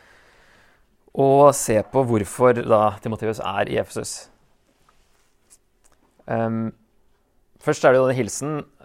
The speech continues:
eh, åpningen da, i vers, ehm, en og to. Det er litt annerledes den nå enn, eh, vanlig. Altså den der hilsen, nåde, barmhjertighet og fred fra Gud.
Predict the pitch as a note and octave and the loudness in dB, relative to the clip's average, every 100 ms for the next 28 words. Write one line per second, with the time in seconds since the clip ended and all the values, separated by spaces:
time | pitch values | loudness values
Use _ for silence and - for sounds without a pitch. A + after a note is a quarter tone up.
0 | - B2+ A#2+ A#2+ A#2 A2+ D3+ D#3+ A2+ G#2+ | -6 -2 0 0 -4 -6 -4 -2 0 -2
1 | G#2+ - - - A2 G#2+ G#2 G#2 G2+ G#2 | -4 -14 -16 -12 -10 -8 -10 -10 -12 -14
2 | G2+ G#2 A2 - _ _ _ _ G#2+ G2+ | -14 -16 -18 -20 _ _ _ _ -12 -6
3 | F#3 E4 _ _ _ _ _ _ _ _ | -4 -4 _ _ _ _ _ _ _ _
4 | _ _ - G2 E3 - F3+ A#2+ G#2 A#2 | _ _ -16 -12 -10 -2 0 0 0 -2
5 | F#3+ A#2 B2 G3+ - B2+ B2 B2+ B2+ B2 | -4 -4 -2 -4 -4 -6 -6 -6 -8 -8
6 | B2 B2 B2+ B2 B2+ A#2+ G#2+ G#2 C#3+ C4 | -6 -6 -6 -6 -4 -2 -4 -4 -4 -6
7 | _ _ - _ _ _ _ _ _ _ | _ _ -20 _ _ _ _ _ _ _
8 | _ _ _ _ _ B2+ B2 B2 A#2+ A2+ | _ _ _ _ _ -10 -8 -6 -4 -4
9 | A#2 G#2+ - - A#2 A#2 G#2+ F#2+ G#2+ A2 | -4 -6 -8 -10 -6 -2 -4 -2 -4 -4
10 | _ _ _ _ _ _ _ _ - A#2 | _ _ _ _ _ _ _ _ -4 -2
11 | A#2+ A2+ - C3 A3 - - - D#3 A2 | -2 -6 -6 -8 -6 -10 -12 -10 -4 -4
12 | G#2 A2+ G2 F#2+ | -4 -4 -6 -8